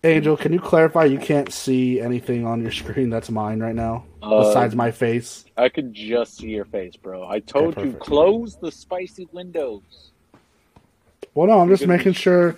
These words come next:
Speaker 2: sharing
Speaker 1: when
Speaker 2: your
Speaker 1: I'm
Speaker 2: screen.
Speaker 1: entering in passwords and shit, people can't see it.
Speaker 2: Oh, okay. <laughs> China's watching, bro.
Speaker 1: Ch-, China owns the app, bro.
Speaker 2: Uh, actually, never mind, I'm not even gonna get into that.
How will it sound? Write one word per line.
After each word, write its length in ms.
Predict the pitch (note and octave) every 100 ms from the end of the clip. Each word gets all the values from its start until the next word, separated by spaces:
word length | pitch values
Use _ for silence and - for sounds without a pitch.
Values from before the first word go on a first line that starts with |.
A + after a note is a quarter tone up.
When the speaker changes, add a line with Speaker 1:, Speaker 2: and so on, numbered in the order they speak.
| -
Speaker 2:
sharing 340 | - C3+ D3
Speaker 1:
when 100 | D#3
Speaker 2:
your 20 | F3
Speaker 1:
I'm 60 |
Speaker 2:
screen. 100 | E3
Speaker 1:
entering 320 | F3+ F3+ G3 F#3
in 140 | D#3+
passwords 680 | - F3+ E3+ F#3+ G3 D#3+ C#3+
and 140 | C#3
shit, 280 | - D3 C#3+
people 200 | - D3
can't 220 | - D3+ C3+
see 200 | - D#3
it. 160 | C3 G#2+
Speaker 2:
Oh, 160 | G#2+ -
okay. 220 | F#2+ G#3 - - - -
<laughs> 300 | - _ -
China's 480 | - G#2+ G#2+ F#2+
watching, 400 | F#2 G2 F#2+ - C2+
bro. 280 | - - - _ -
Speaker 1:
Ch-, 160 | - _ - - _
China 260 | - A#3+ C#4+ D4
owns 280 | C#4 E4 A#3+
the 100 | A#3+
app, 320 | D#4+ D4 -
bro. 400 | F3+ A#3+ G3 F3 - _ _ _ _ _ _ _ _ - - -
Speaker 2:
Uh, 200 | G2+ C3 -
actually, 1080 | E3 B3+ - - C#3+ A#2 A2+ G#2 G2+ G2 -
never 180 | A2+ G#2+
mind, 120 | G2+
I'm 40 | A2
not 180 | G#2+
even 200 | G2 F#2+
gonna 120 | F2+ F2
get 140 | F#2
into 240 | F#2 F2+
that. 200 | F2 F2+